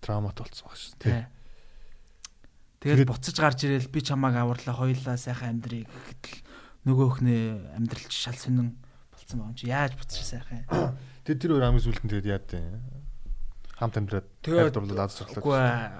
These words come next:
Speaker 2: аз жаргалтай ч, ерөөсөө аз жаргалтай гэхээс илүү тэгэл аав нь гарч ирэл, аав нь зүгээр шууд тэгж хэлдэг шүү дээ. "Чи миний үүд сайн үйлчлээрээ. Үгүй бол би чамаа яхны газар руу чи буцаах шүү."
Speaker 1: Яа.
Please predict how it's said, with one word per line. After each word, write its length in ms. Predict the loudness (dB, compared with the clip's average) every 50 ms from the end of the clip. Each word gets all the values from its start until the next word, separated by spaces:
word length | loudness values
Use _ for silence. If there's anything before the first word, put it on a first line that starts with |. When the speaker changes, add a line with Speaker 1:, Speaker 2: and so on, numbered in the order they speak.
| -10 -4
Speaker 2:
аз 160 | -4 -4 -2 -2 -2
жаргалтай 460 | -2 -2 -2 -4 -8 -8 -4 -4 -4 -4 -6
ч, 60 | -10 -10 -8
ерөөсөө 400 | -4 0 2 2 2 2 2 2
аз 120 | 2 2 0 -2
жаргалтай 440 | -4 -4 -4 -4 -6 -6 -6 -6 -6
гэхээс 220 | -4 -6 -8 -8 -8 -10
илүү 160 | -10 -12 -12 -10
тэгэл 240 | -6 -6 -6 -4 -4
аав 240 | 0 0 2 2 4 2
нь 80 | 2
гарч 180 | 0 -2 -8 -8 -10
ирэл, 320 | -10 -10 -10 -12 -14 -16 -14 -8
аав 220 | -2 0 2 2 2
нь 80 | 2 0
зүгээр 300 | -2 -2 -4 -6 -6 -8
шууд 220 | -8 -10 -12 -14 -14 -20 -20 -16
тэгж 160 | -12 -12 -10
хэлдэг 240 | -10 -12 -14 -14 -14
шүү 80 | -14 -14
дээ. 220 | _ -20 -20 -20 -20 _ -20 _ _ _ _ _ _ _ _ -20 -12
"Чи 80 | -4 -2 0 2
миний 220 | 4 6 6 6
үүд 160 | 6 4 2 0
сайн 240 | 2 2 4 4
үйлчлээрээ. 520 | 2 0 -2 -8 -6 -4 -2 -2 -2 -2 -4 -6 -12 -12 -8
Үгүй 220 | -6 -4 -2 0 0
бол 80 | 0
би 80 | -2 -4
чамаа 240 | -4 -2 -2 -2 -2
яхны 240 | -2 -4 -2 -2
газар 240 | -2 -2 -4 -10 -14
руу 120 | -14 -14 -14
чи 60 | -16 -16
буцаах 300 | -18 -16 -14 -12 -10 -10
шүү." 180 | -10 -10 -12 -14 -14 -14 -12
Speaker 1:
Яа. 240 | -10 -10 -10 -10